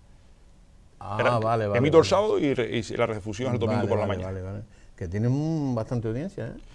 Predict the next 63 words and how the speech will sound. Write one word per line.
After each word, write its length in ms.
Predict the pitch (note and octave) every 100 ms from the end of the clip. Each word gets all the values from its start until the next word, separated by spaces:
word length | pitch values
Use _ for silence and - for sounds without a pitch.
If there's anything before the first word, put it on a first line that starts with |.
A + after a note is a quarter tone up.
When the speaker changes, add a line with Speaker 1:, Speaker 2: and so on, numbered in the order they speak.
| - - - -
Speaker 2:
Yo 100 | G2+
Speaker 1:
Pero 120 | A#2+
Speaker 2:
no, 60 | F3
Speaker 1:
oye, 80 | D3+
Speaker 2:
no, 100 | D#3+
Speaker 1:
muchas 260 | E3 D3+ D#3
islas. 280 | C#3+ F#2 - B2+ A2
Speaker 2:
yo 140 | A2+ C#3
no 60 |
Speaker 1:
Y 20 |
Speaker 2:
lo 60 | D3+
sé 60 | F3+
Speaker 1:
por 80 | D3+
Speaker 2:
si, 80 |
Speaker 1:
internet 300 | D3 B2+ A#2+
más. 220 | C#3+ D3+ - A2 A2
Speaker 2:
yo 120 | C3
no 120 | D#3
sé 100 | E3
si 180 | D#3 D#3
tendrá 220 | D3+ D#3+
mucha 160 | D#3 D3
Speaker 1:
Sí, 40 |
Speaker 2:
audiencia 220 | D3 C3+ D3+
Speaker 1:
sí, 40 |
Speaker 2:
o 40 |
no, 60 | C#3
Speaker 1:
la 40 | B2
Speaker 2:
pero, 100 | A2+
Speaker 1:
tiene, 140 | G#2+
sí 200 | - -
la 40 | C#3
Speaker 2:
pero 100 | A#2
sí 40 |
Speaker 1:
tiene. 140 | D3 D3+
Speaker 2:
nos 40 |
llegan 180 | D3 D3+
comentarios 760 | B2 B2 G#2+ F3+ G3+ D#3 D#3+ C#3+
y 60 | B2
la 80 |
gente 160 | A#2+ B2+
nos 80 | A#2+
pide 140 | B2+
hacer 220 | A#2 A2+ A2
cosas 400 | F#3+ - D3+ C3
y 20 |
demás. 260 | C3 D#3 - - - -
Y 160 | C3+ C#3+
es 60 |
un, 520 | F3+ F3+ F3 D3 C3+ -
un 120 | -
programa, 440 | F#3 F#3+ F#3 E3
yo 120 | D3 E3+
creo 140 | F#3+
que 60 | F#3
es 40 |
un 80 | F3
programa 260 | E3+ F3
que 80 | D#3
sirve 220 | - E3+ E3+
para 140 | D#3
formarse, 420 | - A2 B2
¿no? 60 | -